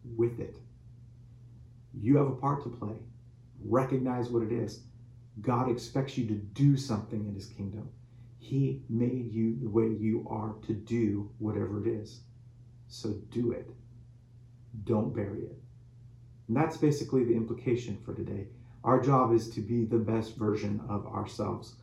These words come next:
Our job is to be the best version that we can possibly be. That's our job, which means we need to get past ourselves.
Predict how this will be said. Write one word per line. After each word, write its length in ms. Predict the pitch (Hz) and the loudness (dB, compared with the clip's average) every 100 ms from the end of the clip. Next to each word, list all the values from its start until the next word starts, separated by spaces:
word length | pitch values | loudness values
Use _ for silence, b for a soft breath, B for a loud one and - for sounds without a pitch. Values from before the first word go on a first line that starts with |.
| B - | B -2
Our 220 | 120 120 | 2 4
job 300 | 127 117 117 | 4 4 4
is 100 | 113 - | 0 -2
to 80 | |
be 140 | 107 110 | 0 0
the 80 | 101 | 0
best 300 | 110 - 117 | -2 -2 4
version 440 | 117 110 101 95 - B B B - | 4 4 0 -4 -8 B B B -4
that 100 | 120 | 6
we 160 | 113 117 | 8 8
can 140 | 107 | 4
possibly 480 | 110 107 - 101 98 | 2 0 0 -2 -2
be. 240 | 104 101 - | -2 -2 -2
That's 180 | 151 180 | 0 2
our 60 | |
job, 420 | 156 160 - - - - - - | 2 2 0 -4 -10 -18 -18 -6
which 200 | 120 135 | -2 2
means 300 | 135 - - - - - - | 2 2 -6 -18 -20 -20 0
we 80 | - | 4
need 100 | 180 | 10
to 60 | |
get 220 | 175 - - | 10 10 6
past 520 | - 127 139 - - - - 123 | 0 0 0 -6 -16 -20 -8 0
ourselves. 640 | 117 - 107 - - | 0 0 -4 -4 -10